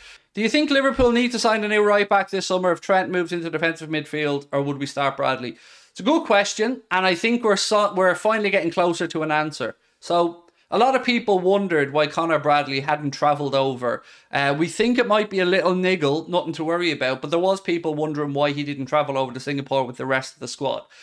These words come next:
He's about to sign, or may have already signed, a new three-year contract at Liverpool Football Club.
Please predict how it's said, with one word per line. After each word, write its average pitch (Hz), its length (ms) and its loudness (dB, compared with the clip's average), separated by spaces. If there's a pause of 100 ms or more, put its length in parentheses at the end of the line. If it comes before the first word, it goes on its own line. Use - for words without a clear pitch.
(260)
He's 180 180 -4
about 196 300 2
to 226 100 -2
sign, 190 400 2
or 175 80 2
may 170 140 2
have 165 140 0
already 165 360 0
signed, 147 340 -2
a 147 60 -2
new 165 220 0
three-year 165 440 0
contract 147 520 -2
at - 60 -12
Liverpool 139 360 -6
Football 135 440 -2
Club. 127 340 -4